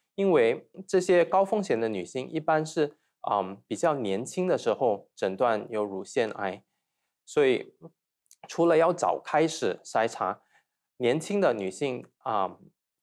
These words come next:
的乳房的组织一般会，啊，密度比较高，所以乳房 X 光的，啊，啊，敏感性就会降低，啊，甚至有一些，嗯，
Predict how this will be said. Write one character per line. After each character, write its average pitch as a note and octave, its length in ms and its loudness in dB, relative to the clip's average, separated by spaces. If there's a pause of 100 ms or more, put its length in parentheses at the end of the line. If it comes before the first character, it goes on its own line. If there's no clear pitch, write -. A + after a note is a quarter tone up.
的 G2+ 460 2
乳 A2 140 -4
房 A2 300 -2
的 A2 340 2 (160)
组 G#2+ 160 -2
织 C#3+ 380 -2 (160)
一 E3 100 -4
般 D3+ 260 0
会， C3 360 2 (120)
啊， G2+ 160 -2
密 F3+ 220 -4
度 F3+ 160 -2
比 - 140 -8
较 G#2+ 160 0
高， G#2+ 400 0 (180)
所 F3+ 160 0
以 D3+ 40 2
乳 G2+ 200 -2
房 B2 380 -2
X F3+ 260 -4
光 D#3+ 260 0
的， G#2 300 -2 (300)
啊， G#2+ 380 -2 (640)
啊， G2+ 480 -4 (380)
敏 D#3 220 -4
感 A2+ 220 0
性 B2 400 -4
就 C3+ 160 2
会 A#2+ 160 2
降 A#2 260 -2
低， - 340 -8 (260)
啊， G2+ 240 2
甚 G3 220 0
至 F3 320 2
有 A2 180 -2
一 A2 60 -2
些， C3+ 460 2 (120)
嗯， F2+ 260 -4